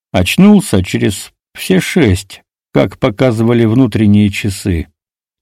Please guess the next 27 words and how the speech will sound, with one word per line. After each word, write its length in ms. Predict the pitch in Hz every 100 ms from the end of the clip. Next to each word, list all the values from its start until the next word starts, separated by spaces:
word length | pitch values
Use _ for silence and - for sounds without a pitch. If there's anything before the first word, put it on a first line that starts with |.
| -
Тревожно 480 | 98 117 135 117
встрепенулся 800 | 110 - 110 101 113 147 117 -
и 140 | 101 101
очень 460 | 139 139 127 139
медленно 920 | 123 117 127 131 131 123 127 127 123
выглянул 560 | 110 131 127 123 123 135
из 160 | 120 113
дупла. 540 | 120 117 110 85 - _ _ _ _ _ _ _ _ _
Солнце 480 | - 175 175 - 127
клонилось 540 | 110 113 131 127 101
к 80 | -
закату, 680 | 107 110 101 151 147 98 92 _ _ _ -
пели 220 | 165 131
лесные 480 | 117 101 - 107 98
птички, 520 | - 156 - - 107
шумел 420 | 92 110 95 82
ветер 420 | 87 117 156 135 127
в 80 |
кронах 420 | - 135 117 101 117
деревьев. 680 | 117 117 113 104 104 - _ _ _ _ _ _ _ -
Идиллия. 800 | 165 143 139 170 139 107 85 - _ _ _ _ _ _ -
И 180 | 98
как 240 | 98 135 117
будто 420 | 131 151 - 135
нет 320 | 147 139 101
никакой 460 | 101 98 95 113 101
погони. 640 | 110 107 120 110 95 78